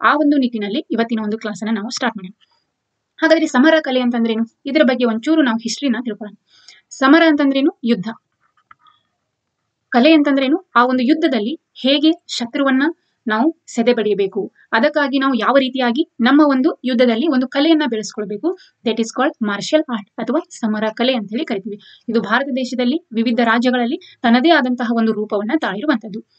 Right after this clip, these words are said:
ಈಗ ನಮ್ಮ ರಾಜ್ಯದಲ್ಲಿ ಯಾವ ರೀತಿಯಾಗಿ ಯುದ್ಧ ಕಲೆಗಳನ್ನ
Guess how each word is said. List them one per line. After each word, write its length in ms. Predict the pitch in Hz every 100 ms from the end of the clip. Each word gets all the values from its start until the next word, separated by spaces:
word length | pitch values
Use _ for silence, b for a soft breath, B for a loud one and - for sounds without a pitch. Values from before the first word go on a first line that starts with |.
| _ _ _ _ _ -
ಈಗ 120 | 240 226
ನಮ್ಮ 220 | 220 294
ರಾಜ್ಯದಲ್ಲಿ 400 | 277 262 254 262
ಯಾವ 140 | 247 240
ರೀತಿಯಾಗಿ 420 | 247 247 233 233
ಯುದ್ಧ 160 | 220 240
ಕಲೆಗಳನ್ನ 400 | 240 220 226 220